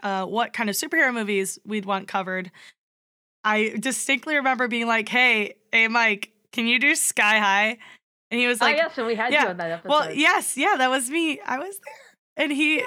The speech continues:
Speaker 1: but I remember he was like, No, we're not gonna do Sky High because it's,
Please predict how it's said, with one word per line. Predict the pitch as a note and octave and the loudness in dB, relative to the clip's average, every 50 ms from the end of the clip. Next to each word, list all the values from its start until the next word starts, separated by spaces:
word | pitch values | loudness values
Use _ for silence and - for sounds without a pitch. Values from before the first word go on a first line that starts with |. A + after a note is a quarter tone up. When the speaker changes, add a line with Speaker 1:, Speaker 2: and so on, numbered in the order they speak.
| A#4+ A#4 - | -6 -8 -4
Speaker 1:
but | B3+ D#4 D4 - - | 0 0 0 2 2
I | D4 | 2
remember | C#4+ C#4+ C#4+ D4 C#4+ D4+ E4 F#4 F4 D#4 C#4+ | 2 2 2 0 2 0 0 0 0 0 0
he | C#4+ G#3 C#4+ C4 | 0 0 -2 -4
was | C4+ B3+ - | -4 -2 0
like, | C#4 C4 A3+ | -2 -2 0
No, | A3+ B3+ B3+ B3 A#3 | 0 0 0 0 2
we're | A3 A#3 A#3+ | 2 2 2
not | A#3+ A#3+ A#3+ | 2 2 0
gonna | A#3+ C4+ B3+ A3+ | 0 -2 -2 -2
do | B3 A#3 | -2 -2
Sky | A3+ - B3+ A3+ A3 | -2 0 0 0 2
High | A3 G#3+ G#3 G#3 G3+ | 2 2 2 2 0
because | F#3+ F3+ G#3+ G#3 - A#3+ A3 G#3+ G#3 G3+ - - | -2 -2 -4 -4 -2 0 0 0 0 -2 -4 -4
it's, | G#3+ G#3+ G#3 G3+ - - | -2 -2 -2 -4 -8 -12